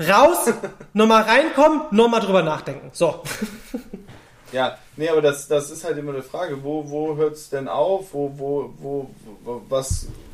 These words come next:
Speaker 2: tue ich mir selbst an für, für einen Erfolg? Ja? Und das ist ja eigentlich, äh, tri-, trifft's ja genauso. Ob ich jetzt TikTok-Video, gehe ich das Risiko ein,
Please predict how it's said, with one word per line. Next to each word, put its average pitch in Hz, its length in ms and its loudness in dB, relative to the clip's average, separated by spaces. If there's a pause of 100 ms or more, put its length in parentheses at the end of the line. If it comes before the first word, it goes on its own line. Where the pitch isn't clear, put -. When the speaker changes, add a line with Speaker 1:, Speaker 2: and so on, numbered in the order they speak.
(360)
Speaker 2:
tue 156 180 -8
ich 143 160 -12
mir 135 160 -4
selbst 131 460 -4
an 175 260 -6
für, 123 240 -10
für 120 140 -10
einen 113 200 -6
Erfolg? 123 640 0 (320)
Ja? 110 280 -2 (420)
Und 127 60 -14
das 147 200 0
ist 190 80 0
ja 170 60 2
eigentlich, 135 880 -10
äh, 139 80 -16
tri-, 160 300 -14
trifft's - 320 -14
ja 160 80 -10
genauso. 165 400 -8
Ob 127 120 -8
ich - 60 -18
jetzt 139 260 -12
TikTok-Video, 156 960 -4 (300)
gehe 160 140 -6
ich 160 100 -10
das 147 180 -10
Risiko 170 460 -8
ein, 135 240 0